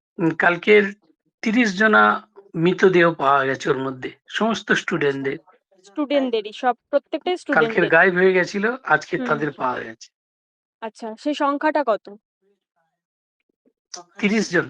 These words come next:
Speaker 2: তিরিশ জন। আচ্ছা।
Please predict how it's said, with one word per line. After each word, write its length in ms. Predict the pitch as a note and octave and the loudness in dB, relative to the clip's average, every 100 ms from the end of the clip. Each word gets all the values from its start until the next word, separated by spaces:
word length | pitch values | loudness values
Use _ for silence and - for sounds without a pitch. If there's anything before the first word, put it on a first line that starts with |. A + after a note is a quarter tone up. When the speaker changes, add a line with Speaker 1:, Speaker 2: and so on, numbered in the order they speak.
| _ _ _ _ _ | _ _ _ _ _
Speaker 2:
তিরিশ 300 | C#4+ B3+ B3 - | -16 -14 -16 -16
জন। 200 | A3 G#3 _ A3+ G3 - - _ - _ _ _ _ _ _ _ _ _ _ | -16 -16 _ -20 -20 -20 -20 _ -20 _ _ _ _ _ _ _ _ _ _
আচ্ছা। 240 | _ _ | _ _